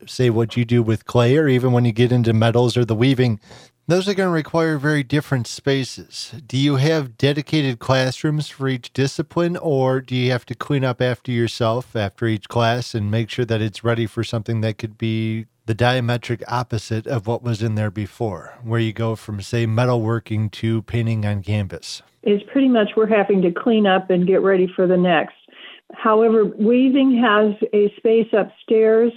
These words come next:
Speaker 2: that we have three large looms that are set up. We have a lot of small looms that we do twinning and small looms that we do hand, you know, just hand weaving. That's one of our goals right now, is that we are,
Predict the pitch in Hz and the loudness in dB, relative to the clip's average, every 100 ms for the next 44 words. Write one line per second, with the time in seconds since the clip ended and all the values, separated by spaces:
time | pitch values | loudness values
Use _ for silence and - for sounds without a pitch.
0 | - _ _ _ - 208 180 208 226 220 | -8 _ _ _ -4 0 2 4 2 4
1 | 208 208 202 190 - - - 233 247 254 | 4 4 2 -2 -14 -10 0 2 4 4
2 | 247 190 208 190 214 220 226 208 202 214 | 4 0 0 2 4 4 4 2 4 4
3 | 202 202 - 202 196 190 214 196 208 208 | 4 0 0 2 2 2 2 2 2 2
4 | 196 185 190 208 226 220 214 - 208 208 | 2 2 4 4 4 4 0 -2 2 4
5 | 208 208 202 196 202 196 202 202 196 202 | 4 4 4 4 2 0 0 0 2 0
6 | 196 - 220 208 202 202 - 190 185 180 | 0 0 2 4 2 2 0 0 0 -4
7 | - _ _ _ _ - 208 202 208 202 | -8 _ _ _ _ -2 2 4 4 4
8 | 202 202 196 208 202 185 196 185 - 202 | 4 2 2 2 2 2 0 0 0 2
9 | 196 196 196 196 208 208 196 185 180 202 | 2 2 2 0 -2 0 2 0 0 -4
10 | - 214 208 202 196 208 196 202 202 - | -2 0 2 0 0 -2 0 -2 -2 -8
11 | - 196 254 262 285 285 302 302 302 - | -8 0 2 4 2 2 4 4 2 2
12 | 247 196 247 226 185 170 - 196 185 196 | 2 4 4 4 4 2 0 2 2 4
13 | 190 180 180 196 185 196 185 196 226 240 | 4 4 2 0 2 0 0 0 2 4
14 | 233 226 | 4 4